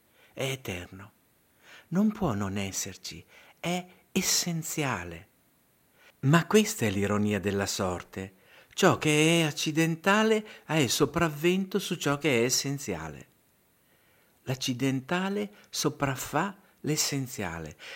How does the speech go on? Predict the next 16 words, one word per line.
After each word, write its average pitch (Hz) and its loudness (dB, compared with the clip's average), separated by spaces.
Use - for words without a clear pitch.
e 156 0
questo - 0
accidentale 135 2
certe 160 -2
volte 135 4
diventa 135 0
così 151 -2
importante 131 0
che 139 -4
si - 0
perde 95 -2
completamente 123 -2
il 131 -6
contatto - -4
con - -2
l'essenziale. 120 -6